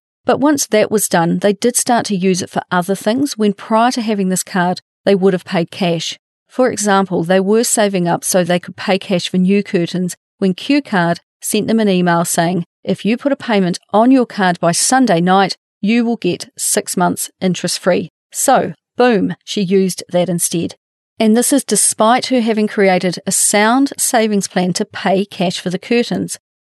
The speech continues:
Now, some will hear this and think, "Of course you use their money and not yours. After all, it is interest-free." But my take on that is that you fall into the trap of always being in arrears of the things you have bought.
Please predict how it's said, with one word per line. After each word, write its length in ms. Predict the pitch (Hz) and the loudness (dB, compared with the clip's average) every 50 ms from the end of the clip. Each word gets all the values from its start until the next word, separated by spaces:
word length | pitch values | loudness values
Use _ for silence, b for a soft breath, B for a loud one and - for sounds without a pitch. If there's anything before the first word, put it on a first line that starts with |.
| _ _ - | _ _ -2
Now, 100 | 254 262 | 0 0
some 220 | - - 339 320 | 2 2 4 4
will 80 | 311 277 | 4 4
hear 260 | 226 220 233 233 226 | 4 2 2 2 2
this 200 | 214 226 - - | 2 2 2 2
and 120 | 202 196 | 0 0
think, 260 | - - 202 185 - - - | 0 -2 -2 -2 -4 -6 -8
"Of 200 | 233 254 - - | -8 -8 -8 -12
course 560 | - - - - 294 339 370 381 - - - | -16 -14 -2 0 2 4 4 2 0 0 -2
you 80 | 285 233 | 0 0
use 420 | 202 175 185 190 185 175 160 - - _ _ | 0 2 2 2 0 0 -2 -4 -8 _ _
their 400 | - 190 180 180 190 190 190 185 | -10 -4 0 2 2 4 4 4
money 460 | 180 185 190 190 185 165 170 202 262 - _ _ _ - | 4 4 4 2 2 2 0 -2 -2 -4 _ _ _ -4
and 200 | - 208 202 190 | 0 2 2 4
not 220 | 185 185 - - | 2 2 0 0
yours. 340 | 180 190 208 202 190 - - - | 0 0 2 0 0 -2 -2 0
After 300 | - 262 277 - - - | 0 0 0 0 -2 0
all, 300 | - 214 202 180 180 - | 2 2 2 2 0 -2
it 140 | 190 180 - | -4 -6 -2
is 220 | - 196 202 214 220 | 0 0 2 2 2
interest-free." 720 | 247 254 247 - 285 262 - - 302 294 262 196 220 247 - _ _ _ _ _ | 0 0 0 0 -4 -4 -2 0 2 2 2 2 0 -2 -6 _ _ _ _ _
But 120 | - 247 | 0 2
my 300 | 240 240 240 254 277 294 | 4 4 4 4 4 2
take 280 | 285 - - 294 277 - | 0 0 -2 -2 0 0
on 140 | 269 240 214 | 0 0 0
that 300 | 190 180 165 - - - - | 0 2 2 2 0 -2 -4
is 160 | - 180 - | -6 -2 0
that 160 | - 196 - | 0 0 0
you 140 | - 208 208 | 0 -2 -2
fall 440 | 202 - - - 240 240 247 254 254 | -4 -4 -4 -2 0 2 2 2 2
into 180 | 247 240 - 240 | 2 0 -2 -4
the 80 | 214 | -6
trap 300 | - - - 190 175 - | -4 -2 -2 -2 -2 -2
of 120 | - 175 - - | -4 -8 -6 -2
always 460 | - 220 220 233 226 226 233 233 220 | 0 2 2 4 4 2 2 0 0
being 360 | - - 202 196 190 185 190 | 0 0 2 2 2 2 0
in 220 | - - 202 208 233 | 0 0 0 2 2
arrears 540 | 254 233 196 175 175 170 175 180 165 - - _ _ _ _ - | 0 0 0 0 0 0 0 -2 -2 -4 -8 _ _ _ _ 0
of 220 | 196 196 185 - | 0 0 2 0
the 80 | 202 190 | -2 -4
things 340 | - - 180 175 175 - | -2 -4 -2 -2 -2 -2
you 80 | 170 170 | -2 -4
have 160 | 160 180 - | -4 -4 -6
bought. 380 | - 180 208 202 - - - | -4 -2 -2 -2 -4 -6 -12